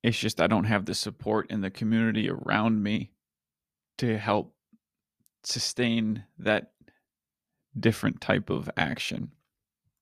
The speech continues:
The others, finding the others. There's not a lot of others in Minneapolis, but there are some. They're just not, like, everywhere,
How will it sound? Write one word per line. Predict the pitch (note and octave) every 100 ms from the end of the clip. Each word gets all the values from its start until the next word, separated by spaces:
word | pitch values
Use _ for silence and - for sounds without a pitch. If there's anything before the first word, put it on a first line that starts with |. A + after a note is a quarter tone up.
| _ _ _ _ _ _ _ _ _ _ _ _ - _ _ _ -
The | A2
others, | A2 G#2+ D#2 G#1+ - -
finding | - G#2 G#2 G2
the | F2+ -
others. | F2+ D#2+ B1 - - -
There's | G#2
not | A2+ A2+
a |
lot | A2 G#2+
of | G#2 -
others | - F#2+ F#2 E2+ D2 - - - _ _ -
in | G2+ D2+ A#1+ A#2+ - _ _ _ _ _ _ _ _ -
Minneapolis, | - F2+ - - - - - - - _ _ _ _ _ _ _ _ _ _ _ _ _ _ _ _
but | B2 G#2+
there | A2+ A2 G2+ -
are | B2 A#2+ A2
some. | - G2 D#2+ - - _ _ -
They're | A#2
just | A2+ A2+
not, | A2+ G2
like, | E2+ D2+ - _ -
everywhere, | G#2 E2+ F2 A1+ A1 -